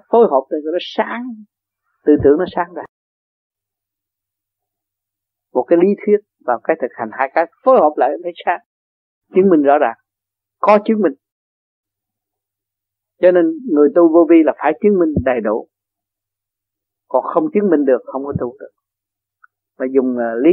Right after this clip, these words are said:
thuyết nói càng nói bứa, rốt cuộc rồi mình không có đi tới đâu. Nói rồi về nhà đâm ra sợ. Mình đã hành mà mình tới cái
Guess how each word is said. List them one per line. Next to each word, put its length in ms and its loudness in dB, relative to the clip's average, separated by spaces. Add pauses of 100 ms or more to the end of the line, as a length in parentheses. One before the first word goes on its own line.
(120)
thuyết 320 0
nói 300 2
càng 300 0
nói 200 2
bứa, 300 6 (440)
rốt 160 2
cuộc 220 -2
rồi 100 0
mình 180 0
không 120 -2
có 80 2
đi 100 2 (100)
tới 100 0
đâu. 200 -2 (720)
Nói 200 4
rồi 180 4
về 160 0
nhà 220 2
đâm 120 2
ra 100 2 (100)
sợ. 260 0 (1500)
Mình 180 2
đã 220 6
hành 220 2
mà 160 2
mình 360 0
tới 160 4 (160)
cái 120 4